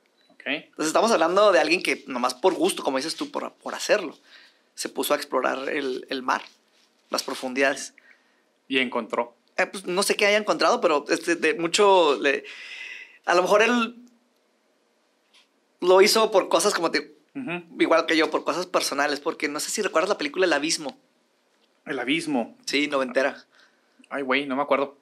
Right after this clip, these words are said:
Speaker 2: Bueno,
Speaker 1: Intentaré
Speaker 2: entonces
Speaker 1: verla así, hasta el puro, la portada o algo así,
Speaker 2: creo
Speaker 1: ya
Speaker 2: que es Ed
Speaker 1: aparece.
Speaker 2: Harris, el actor de El Abismo. Entonces, él habla precisamente de que hay algo debajo del agua, y hay algo con vida.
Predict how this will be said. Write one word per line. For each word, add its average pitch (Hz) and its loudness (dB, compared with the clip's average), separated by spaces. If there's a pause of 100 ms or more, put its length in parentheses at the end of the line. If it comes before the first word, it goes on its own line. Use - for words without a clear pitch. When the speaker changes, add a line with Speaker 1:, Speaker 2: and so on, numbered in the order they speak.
Speaker 2:
Bueno, 139 -2
Speaker 1:
Intentaré - -4
Speaker 2:
entonces 165 4
Speaker 1:
verla 190 4
así, 190 0
hasta 185 0
el 143 0
puro, 151 0
la 123 -4
portada 135 2
o - 6
algo 156 2
así, 165 0
Speaker 2:
creo 151 4
Speaker 1:
ya - -2
Speaker 2:
que - 2
es 135 6
Ed - 4
Speaker 1:
aparece. 226 -2
Speaker 2:
Harris, 156 0
el 127 -2
actor 143 -2
de 143 -2
El 139 -6
Abismo. 170 -6 (480)
Entonces, 160 2
él 156 2
habla 151 2
precisamente 147 -4
de 143 2
que 139 -4
hay 135 0
algo 143 0
debajo 156 0
del 143 2
agua, 135 0
y - -10 (440)
hay 127 -2
algo 139 0
con 135 -4
vida. 143 2